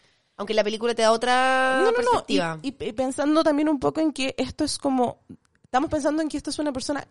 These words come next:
Speaker 2: cagada. No,
Speaker 1: Ajá.
Speaker 2: esto no es una persona austera, esto es una persona cagada.
Speaker 1: Ajá.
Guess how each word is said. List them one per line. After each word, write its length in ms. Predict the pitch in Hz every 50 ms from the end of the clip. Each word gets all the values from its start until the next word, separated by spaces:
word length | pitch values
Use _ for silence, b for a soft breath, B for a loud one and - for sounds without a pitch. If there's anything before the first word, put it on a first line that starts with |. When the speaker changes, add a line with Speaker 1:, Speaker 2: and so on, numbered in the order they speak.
| _
Speaker 2:
cagada. 500 | - 190 180 165 170 196 202 165 151 143 -
No, 120 | 185 208
Speaker 1:
Ajá. 240 | 220 220 196 180 247
Speaker 2:
esto 180 | 269 - 339
no 80 | 311 320
es 40 | 311
una 100 | 311 311
persona 280 | 339 302 - 349 320
austera, 380 | 320 285 - - - 302 262 196
esto 140 | - - 226
es 20 |
una 80 | 233 233
persona 300 | 220 - 262 208 233 240
cagada. 480 | - 190 160 156 147 180 220 202 220
Speaker 1:
Ajá. 300 | 214 202 220 202 170 151